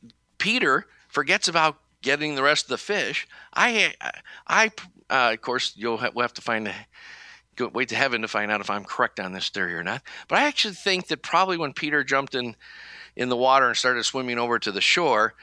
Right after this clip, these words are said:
some of the others were like, "Hey, Peter, we're, what are you doing? We gotta get these fish in." They probably thought he was being irresponsible. In fact, one of the things you'll find out is you step deeper into the things of the Lord,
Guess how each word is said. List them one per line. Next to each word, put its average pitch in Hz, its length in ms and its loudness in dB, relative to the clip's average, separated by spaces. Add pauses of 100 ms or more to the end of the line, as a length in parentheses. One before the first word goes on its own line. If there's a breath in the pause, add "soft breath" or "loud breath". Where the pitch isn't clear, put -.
(280 loud breath)
some 160 220 2
of 151 60 -6
the 139 140 2
others 139 260 2
were 117 80 -2
like, 110 140 4
"Hey, 285 180 2
Peter, 208 540 0
we're, 180 240 2
what 151 500 -6
are 320 60 0
you 349 80 0
doing? 240 500 2
We 170 120 0
gotta 262 200 4
get 269 160 -4
these 269 220 0
fish 381 260 2
in." - 160 -4 (3000 loud breath)
They 131 160 2
probably 151 320 2
thought 160 280 4
he 156 100 -4
was 151 160 -2
being 160 220 0
irresponsible. 156 800 0 (1700 loud breath)
In 110 120 0
fact, 107 280 2
one 120 120 0
of 117 60 -2
the 110 80 -2
things 127 260 -2
you'll 117 100 -2
find 120 280 0
out 165 160 0
is 110 160 2
you 110 160 -2
step - 400 0
deeper 135 380 -2
into 123 220 -4
the 95 120 -4
things 127 340 -2
of 107 120 -8
the 101 100 -4
Lord, 123 480 0